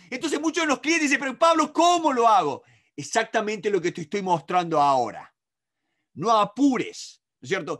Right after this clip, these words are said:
Si vos querés hacer una torta, no podés agarrar y poner todos los, todos los ingredientes en, en, en el horno,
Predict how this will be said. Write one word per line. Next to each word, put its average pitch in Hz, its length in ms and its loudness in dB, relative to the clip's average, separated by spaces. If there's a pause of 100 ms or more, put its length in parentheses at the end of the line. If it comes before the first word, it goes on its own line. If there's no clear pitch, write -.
(120)
Si - 140 -12
vos 233 160 -2
querés 247 200 2
hacer 240 240 -2
una 220 200 -6
torta, 196 600 -2 (380)
no 190 180 -8
podés 220 420 0
agarrar 175 360 -2
y 160 40 -6
poner 180 260 -6
todos 220 200 2
los, 190 380 0
todos 226 160 -2
los 214 100 0
ingredientes 185 720 -6 (1000)
en, 185 160 -8
en, 175 260 -6
en 185 140 -6
el 208 120 -4
horno, 165 360 0